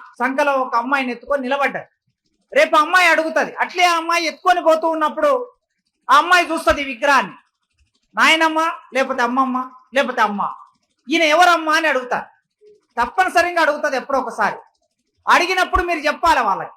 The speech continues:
మీరు చెప్తేనే తెలుస్తది. మామూలుగా కథలు చెప్తారు కదా, పడుకోబెట్టి పులి కథ చెప్తారు, నక్క కథ చెప్తారు, పెద్దవాళ్ళ కథ చెప్తారు, చందమామ కథ చెప్తారు, దేవుళ్ళ కథ చెప్తారు. మీ ఊళ్ళో ఒకవేళ చర్చి ఉండి ఉంటది కంపల్సరీ,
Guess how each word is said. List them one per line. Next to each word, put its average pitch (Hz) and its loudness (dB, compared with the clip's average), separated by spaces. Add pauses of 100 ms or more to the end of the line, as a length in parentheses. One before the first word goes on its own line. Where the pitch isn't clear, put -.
మీరు 320 0
చెప్తేనే 339 -4
తెలుస్తది. 320 0
మామూలుగా 320 2
కథలు 320 -2
చెప్తారు 311 -4
కదా, 294 -6 (560)
పడుకోబెట్టి 285 0 (800)
పులి 269 -2
కథ 302 -2
చెప్తారు, 285 -2
నక్క 277 -6
కథ 285 -4
చెప్తారు, 277 -2 (480)
పెద్దవాళ్ళ 294 0
కథ 277 -4
చెప్తారు, 277 0
చందమామ 285 -4
కథ 277 -6
చెప్తారు, 269 0 (440)
దేవుళ్ళ 311 2
కథ 285 -4
చెప్తారు. 269 0 (480)
మీ 247 -2
ఊళ్ళో 311 2
ఒకవేళ 294 0
చర్చి 277 -4
ఉండి 294 -4
ఉంటది 285 -2
కంపల్సరీ, 247 -4